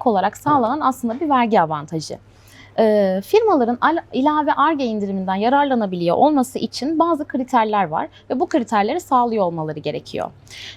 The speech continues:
Birazdan sayacağım kriterlerde en az yüzde yirminin üzerinde bir artış sağlayan AR-GE ve tasarım merkezlerine o yıl yapılan AR-GE veya tasarım harcamalarının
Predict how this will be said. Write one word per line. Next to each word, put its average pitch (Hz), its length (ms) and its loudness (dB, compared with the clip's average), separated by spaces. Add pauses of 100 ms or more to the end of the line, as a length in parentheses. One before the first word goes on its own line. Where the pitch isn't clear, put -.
Birazdan 330 440 2
sayacağım 226 460 0
kriterlerde 220 800 0
en 311 160 2
az 254 240 0
yüzde 247 260 0
yirminin 262 360 0
üzerinde 214 640 0
bir 202 200 2
artış - 280 -6
sağlayan 175 500 0
AR-GE 233 300 0
ve 185 80 -6
tasarım 247 420 -2
merkezlerine 175 760 -2 (360)
o 320 80 6
yıl 330 200 4
yapılan 196 560 -2
AR-GE 247 380 2
veya 175 220 2
tasarım 285 380 -2
harcamalarının 180 800 -2